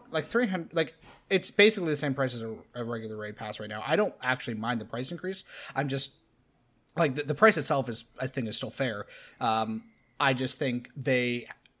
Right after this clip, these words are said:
specifically had a time to announce it. They chose not to on purpose, and it's just like when they tried to get away with, uh, nerfing incense, and they put it in the bottom of one blog,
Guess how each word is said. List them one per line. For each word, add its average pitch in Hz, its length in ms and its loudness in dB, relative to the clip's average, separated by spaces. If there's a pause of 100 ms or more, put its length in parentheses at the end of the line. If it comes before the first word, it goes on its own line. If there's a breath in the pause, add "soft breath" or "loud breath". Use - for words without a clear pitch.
(240)
specifically - 840 2
had 151 480 2
a 147 60 -2
time 139 320 0
to 135 120 -2
announce 127 320 0
it. 110 260 -4
They 123 100 -2
chose 170 540 4
not 151 240 2
to 135 120 -2
on 117 140 -6
purpose, 113 480 -6 (280 loud breath)
and 131 140 0
it's 113 140 0
just 143 260 -2
like 143 160 -2
when 135 100 0
they 127 80 0
tried 127 180 -2
to 120 80 -4
get 120 120 -2
away 120 260 -4
with, 113 480 -8
uh, 117 180 -2
nerfing 123 380 -2
incense, 147 440 -2
and 120 160 -2
they 113 180 0 (320)
put 139 220 2
it 135 80 0
in 127 120 0
the 117 60 -2
bottom 120 380 2
of 110 140 -6
one 120 240 0
blog, 113 400 0